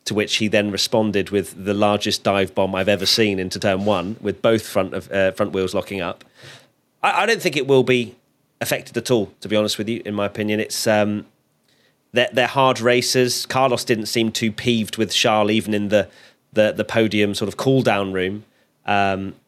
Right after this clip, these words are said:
th-, they're both hard races. I think, if anything, it will,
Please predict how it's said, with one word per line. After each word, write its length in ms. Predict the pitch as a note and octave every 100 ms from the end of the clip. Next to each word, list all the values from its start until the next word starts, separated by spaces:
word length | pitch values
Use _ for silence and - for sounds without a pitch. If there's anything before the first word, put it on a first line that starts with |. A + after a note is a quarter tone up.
| _
th-, 140 | C#3+ -
they're 120 | C3+ C3+
both 300 | D3 D3+ -
hard 280 | C3+ C3
races. 360 | C3 C3 - C3
I 80 | B2+
think, 200 | C#3 A#2+
if 100 | B2
anything, 560 | B2+ B2 A#2 A2+ B2+ - _ _ _ _ _ _ _ _ -
it 140 | B2+
will, 440 | A2+ A#2 A2 A2+